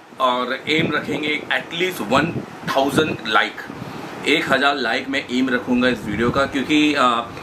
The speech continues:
मैं ये कोशिश करूँगा कि लाइव जितनी जर-, like जो है जितना बढ़ सके उतना अच्छा है। तो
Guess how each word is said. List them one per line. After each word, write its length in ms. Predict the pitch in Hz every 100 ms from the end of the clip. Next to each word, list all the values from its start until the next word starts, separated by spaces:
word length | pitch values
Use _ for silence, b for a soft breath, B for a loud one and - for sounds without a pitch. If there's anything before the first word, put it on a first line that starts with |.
| - -
मैं 80 | 127
ये 180 | 123
कोशिश 320 | 151 156 151 -
करूँगा 300 | 147 147 151
कि 120 | 147
लाइव 420 | 107 107 123 131
जितनी 380 | 135 127 147 156
जर-, 240 | 123 113
like 320 | 110 127 151
जो 180 | 147 143
है 140 | 127 123
जितना 300 | 117 143 139
बढ़ 220 | 113 123
सके 240 | 135 123
उतना 220 | 120 117
अच्छा 260 | 120 120 123
है। 140 | 113 127 B B -
तो 80 | -